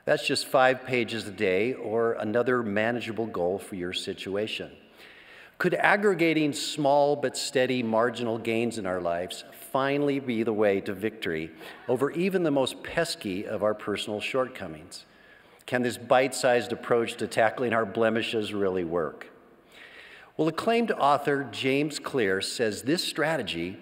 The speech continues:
puts the math squarely in our favor. He maintains that habits are the compound interest of self-improvement. If you can get just one percent better at something each day,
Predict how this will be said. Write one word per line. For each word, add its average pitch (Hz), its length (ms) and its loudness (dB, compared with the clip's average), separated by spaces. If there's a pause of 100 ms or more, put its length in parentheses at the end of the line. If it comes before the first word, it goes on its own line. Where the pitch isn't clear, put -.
puts 156 300 -4
the 160 100 -2
math 104 340 0
squarely 107 540 0
in 90 100 -2
our 90 140 -2
favor. 85 420 -6 (760)
He - 160 -4
maintains 131 720 0
that 92 440 -2 (240)
habits 180 560 2
are 127 200 -2
the 117 80 -2
compound 143 760 -2
interest 113 460 -4
of 107 100 -6
self-improvement. 95 1040 -6 (720)
If 123 240 -4
you 185 160 -2
can 214 200 -2
get 147 220 2
just - 280 -4
one 143 400 0
percent 151 500 -2
better 117 320 4
at 113 220 -4
something 120 640 -2
each 160 340 -6
day, 87 540 -2